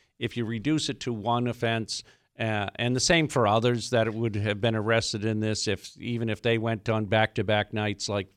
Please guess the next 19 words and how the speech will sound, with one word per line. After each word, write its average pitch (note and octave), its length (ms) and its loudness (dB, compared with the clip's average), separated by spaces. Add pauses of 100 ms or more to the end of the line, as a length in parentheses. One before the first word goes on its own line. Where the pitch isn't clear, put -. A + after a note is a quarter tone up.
(140)
like F#2+ 220 -6
took - 220 -8
place G2 300 -2
here, G#2 340 -2 (460)
um, G2+ 360 -4
that C#3+ 200 4
would B2+ 160 -4
be B2 160 -2
consistent A#2+ 760 -4
with G#2+ 200 -6
the G#2+ 60 -2
manner A2+ 440 -2
in G2+ 140 -6
which G#2 340 -6
historically G#2+ 760 -4
these G2+ 300 -6 (160)
cases A2 420 -2
have G2 200 -2
been, G2 240 -4